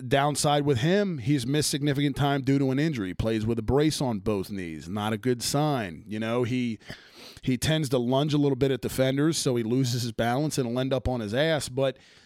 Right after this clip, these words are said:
if he can clean that up, here's another guy that's versatile, right? Played across the offensive line at the Senior Bowl. He actually looked his best when he was lined up inside at guard, which, uh, you know, for a dude that's as mobile as he is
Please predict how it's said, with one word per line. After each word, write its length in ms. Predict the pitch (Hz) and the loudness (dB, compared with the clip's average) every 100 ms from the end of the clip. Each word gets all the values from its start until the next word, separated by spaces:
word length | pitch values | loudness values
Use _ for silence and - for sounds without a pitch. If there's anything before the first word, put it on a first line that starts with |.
| _ _ _ _ _ | _ _ _ _ _
if 260 | 147 151 - | -2 -2 2
he 180 | 170 165 | 0 2
can 260 | 156 131 | 0 -2
clean 420 | 117 - 165 180 156 | -2 0 2 2 2
that 200 | 175 131 | 2 2
up, 320 | 113 - - _ _ _ _ | 0 -4 -14 _ _ _ _
here's 260 | 95 131 123 | -2 0 2
another 280 | 143 151 147 | 2 2 2
guy 240 | 147 151 | 2 2
that's 160 | 156 127 | 0 0
versatile, 540 | 147 170 - 113 80 | 0 0 -2 -6 -6
right? 340 | 92 123 147 - | -2 0 0 0
Played 260 | 135 156 | 0 0
across 400 | 165 - 151 143 | 0 2 2 4
the 120 | 151 | 2
offensive 380 | 143 - 131 117 | 0 0 -4 0
line 260 | 120 143 147 | 2 2 0
at 80 | 117 | -2
the 80 | 113 | -2
Senior 340 | 156 170 139 | 0 2 0
Bowl. 360 | 107 107 110 - - - - - - | 0 -2 -2 -4 -20 -20 -20 -16 0
He 140 | 151 | 2
actually 260 | 180 - 156 | 2 2 2
looked 200 | 170 165 | 2 2
his 140 | 131 | -2
best 340 | 123 156 165 | 2 2 2
when 120 | 147 127 | -2 -2
he 80 | |
was 180 | 135 113 | -2 -2
lined 280 | 123 135 135 | 0 0 0
up 160 | 131 - | -2 0
inside 540 | 147 147 - 139 143 | -2 0 0 0 0
at 140 | 117 101 | -2 -2
guard, 460 | 127 147 117 107 | 2 2 0 -2
which, 340 | 120 117 - - - - - - _ 139 | -2 0 -4 -6 -20 -20 -20 -20 _ -8
uh, 60 | - | -4
you 280 | 151 143 151 | -4 0 2
know, 160 | 147 | 2
for 120 | 139 151 | 2 0
a 60 | |
dude 240 | 127 180 170 | 4 2 2
that's 160 | 160 | 0
as 140 | 139 117 | 0 2
mobile 420 | 123 185 180 156 | 4 4 4 2
as 140 | 131 | 0
he 180 | 139 135 | 0 0
is 160 | 131 | -2